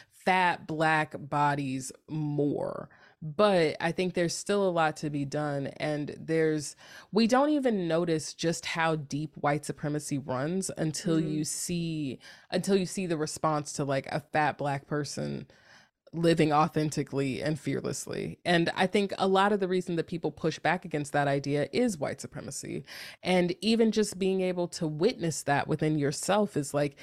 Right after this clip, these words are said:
Speaker 1: it's no shame, it's no shade. We're all growing up in the same world. So, like, everybody's racist, you know what I mean? But, like,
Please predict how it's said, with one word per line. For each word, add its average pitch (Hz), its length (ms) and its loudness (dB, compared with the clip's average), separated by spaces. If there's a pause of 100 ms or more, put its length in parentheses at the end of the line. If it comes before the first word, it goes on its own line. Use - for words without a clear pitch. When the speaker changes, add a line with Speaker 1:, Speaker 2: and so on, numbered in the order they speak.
(240)
Speaker 1:
it's - 180 -2
no 226 200 6
shame, 185 520 0
it's 165 140 -2
no 165 160 2
shade. 160 600 0
We're 160 180 2
all 170 240 4
growing 156 300 2
up 151 120 -2
in 143 100 -4
the 131 80 -2
same 139 300 -4
world. 135 460 -4
So, 143 220 -2
like, 143 340 0 (300)
everybody's 147 640 2
racist, - 640 -2
you 147 60 0
know 151 80 0
what 143 100 2
I 143 40 0
mean? 151 300 -4
But, 151 260 -2
like, 143 280 -2